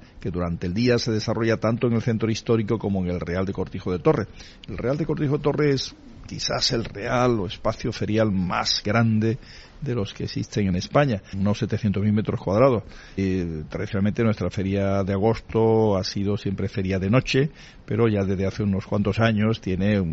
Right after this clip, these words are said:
momentos del día muy brillantes, muy divertidos,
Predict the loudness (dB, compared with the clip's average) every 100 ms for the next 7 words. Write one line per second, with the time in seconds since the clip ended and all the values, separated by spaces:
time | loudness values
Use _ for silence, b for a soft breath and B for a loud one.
0 | -6 -8 -2 -2 0 0 0 -2 2 2
1 | 2 0 0 0 0 0 0 0 -2 -4
2 | -2 -4 -4 -2 0 0